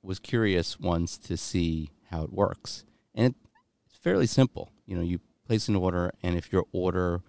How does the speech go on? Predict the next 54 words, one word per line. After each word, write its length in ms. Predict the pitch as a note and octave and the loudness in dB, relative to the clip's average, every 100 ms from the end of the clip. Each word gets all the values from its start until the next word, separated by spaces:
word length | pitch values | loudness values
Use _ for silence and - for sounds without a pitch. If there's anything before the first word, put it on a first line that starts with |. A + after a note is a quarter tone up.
| _ _ _ - | _ _ _ -14
can 460 | - G#2+ F#2 F2 | -2 2 4 2
be 140 | F2 F2 | 0 -2
delivered 400 | E2+ F2 E2 D#2+ | -2 -2 -4 -4
to 120 | F2 | -2
an 40 | |
Amazon 400 | F#2 G#2 G2+ F2 | 0 0 0 -4
Locker, 440 | - - - D2+ - _ _ _ | -6 -8 -8 -8 -10 _ _ _
they'll 140 | G#2 F2+ | 0 0
deliver 300 | F2+ G#2+ G#2+ | 2 2 2
it 120 | - | 0
there. 140 | E2 | -2
You 60 | E2 | 0
get 160 | F2 | 2
a 20 | E2+ | 2
notification, 720 | E2+ - - D#2 D2+ D2+ E2 _ _ _ _ - | 2 -2 -4 -6 -4 -8 -10 _ _ _ _ -4
and 120 | F2+ | -2
you'll 120 | E2 | 0
get 280 | F2+ E2+ - - | 0 0 -2 -6
a 200 | E2+ D#2+ | -6 -4
barcode 520 | - F2+ G2+ - D#2+ | 0 2 2 -2 -4
to 100 | - | -4
scan 420 | - E2 D2 C#2+ C#2+ - | -6 -6 -4 -6 -10 -2
and 80 | F#2+ | 2
also 320 | F2+ - F#2 | 2 2 -2
the 400 | E2 E2 D#2+ D#2+ F#2+ | -2 -4 -2 -4 -2
manual 420 | F#2 F#2 F2 D#2+ | 2 2 2 -2
code 300 | - D#2+ - | -4 -6 -6
to 100 | - | -6
enter 240 | E2 - | -6 -6
in 180 | - - - | -8 -8 -10
the 220 | E2+ E2 | -10 -6
event 340 | D#2+ D#2+ D2 - | -4 -2 -4 -6
that 120 | D#2+ | -8
the 60 | |
barcode 400 | E2 F2 F2 D#2 | -2 -2 -2 -4
doesn't 160 | D2 D2 | -6 -8
work. 160 | C2+ - | -8 -2
And 100 | G2 | 2
that 60 | |
was, 140 | A#2+ A#2 | 2 2
like, 140 | G#2+ | -2
one 100 | A2 | 0
of 60 | G2+ | 0
the 60 | |
things 180 | F#2+ F#2 | -2 -2
I 60 | F#2 | -2
was 100 | E2 | 0
worried 200 | G2 F2+ | 2 2
about. 160 | D#2+ | 0
It's 100 | D2 | -4
like, 120 | D2+ G#2 | -2 2
what 120 | G2 | 6
happens 360 | A2+ - G2+ | 6 4 2
if 140 | G2 | 2